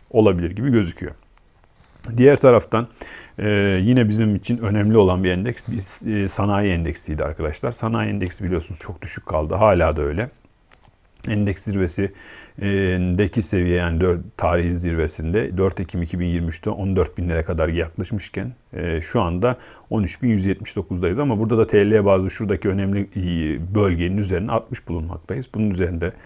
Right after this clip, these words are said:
kalıcı olduğu sürece de, e, o, o, burada da T L bazlı olarak zirvesine gitmek isteyecektir diye düşünüyorum. Buradaki, e, durum da çok farklı değil. Gayet, e, olumlu bir durumda devam ediyor. Yani, e,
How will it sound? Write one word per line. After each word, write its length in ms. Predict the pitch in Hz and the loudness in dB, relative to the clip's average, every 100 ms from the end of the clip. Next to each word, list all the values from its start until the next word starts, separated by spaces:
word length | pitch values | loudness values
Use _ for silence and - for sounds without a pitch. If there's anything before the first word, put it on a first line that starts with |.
| - - - - | -20 -20 -20 -6
kalıcı 400 | - 117 90 98 | 0 2 2 2
olduğu 260 | 107 104 92 | 2 2 -2
sürece 400 | - 80 78 87 | -2 -6 -4 -2
de, 140 | 123 - - - | -4 -6 -20 -12
e, 160 | 95 92 | -6 -4
o, 140 | 135 | 0
o, 280 | 120 95 98 90 | 0 0 -2 -2
burada 360 | 120 120 87 | 0 2 2
da 100 | 85 | 0
T 240 | 95 101 110 | 0 2 4
L 140 | 92 | 4
bazlı 260 | 80 76 76 | 2 0 -2
olarak 300 | 80 - 113 | -6 -6 -4
zirvesine 540 | 107 113 90 82 135 | 0 0 0 -2 -4
gitmek 300 | 107 120 110 | -4 -4 -6
isteyecektir 560 | - 104 98 - 78 87 | -4 -4 -2 -4 -4 -2
diye 140 | 135 | -2
düşünüyorum. 500 | 107 104 85 78 117 - - - - 202 | -2 -2 -2 -2 -4 -12 -20 -20 -10 -4
Buradaki, 400 | 113 95 - 107 | 0 0 0 0
e, 540 | 104 - 95 92 90 | 0 -2 0 0 0
durum 240 | 113 90 | 0 0
da 60 | 110 | -2
çok 240 | - 101 | -4 -8
farklı 340 | - 92 - 82 | -2 -2 -2 -4
değil. 160 | 101 | -2
Gayet, 520 | 107 95 87 104 - - - 95 | 0 2 2 0 -6 -16 -12 -8
e, 420 | 92 92 87 82 - 123 | -6 -4 -2 -4 -4 0
olumlu 380 | 107 101 98 | 2 2 0
bir 80 | 87 | 0
durumda 340 | 82 82 113 107 | -2 -2 0 0
devam 260 | 98 95 | 0 0
ediyor. 360 | 82 76 101 - | -2 -2 -4 -4
Yani, 440 | 110 92 98 - - 110 | -4 -4 -4 -6 -8 -4
e, 580 | 101 92 87 87 82 | -2 0 0 -2 -2